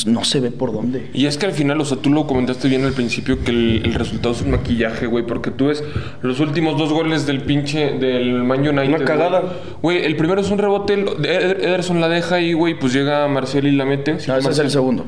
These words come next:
Speaker 2: Eh, perdón, el segundo, el segundo. De los últimos, el segundo. Y luego ya el penal, güey, que, o sea,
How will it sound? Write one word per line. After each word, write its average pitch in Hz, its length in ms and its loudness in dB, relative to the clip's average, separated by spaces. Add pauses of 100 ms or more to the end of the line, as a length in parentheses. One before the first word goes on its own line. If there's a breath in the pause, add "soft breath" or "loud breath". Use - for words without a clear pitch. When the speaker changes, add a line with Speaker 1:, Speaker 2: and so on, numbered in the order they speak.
(160)
Speaker 2:
Eh, 113 80 0
perdón, 135 280 0
el 117 80 -2
segundo, 127 260 0
el 110 60 -2
segundo. 117 260 0
De 117 60 2
los 113 120 0
últimos, 160 340 0
el 123 120 2
segundo. 143 420 2 (460 loud breath)
Y 127 40 2
luego 151 200 2
ya 156 60 4
el 156 120 0
penal, 147 300 0
güey, 147 240 0
que, 127 100 2
o 120 100 2
sea, 120 280 -2